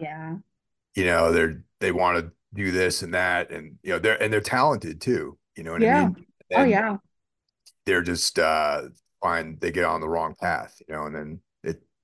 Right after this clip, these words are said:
Speaker 2: talent's all wasted. And,
Speaker 1: It's a
Speaker 2: uh,
Speaker 1: shame, yeah. I mean, I've seen that countless times, and it's, you know, aw-, it's awful, you know, but I think also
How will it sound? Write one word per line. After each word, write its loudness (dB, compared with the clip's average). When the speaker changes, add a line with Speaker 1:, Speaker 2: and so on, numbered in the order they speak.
Speaker 2:
talent's -4
all -2
wasted. -8
And, -6
Speaker 1:
It's 0
a 0
Speaker 2:
uh, -6
Speaker 1:
shame, 4
yeah. 0
I 2
mean, 2
I've -2
seen -4
that -6
countless -8
times, -4
and -2
it's, -4
you -4
know, 0
aw-, 0
it's 0
awful, 2
you 0
know, 2
but 2
I 4
think -2
also -2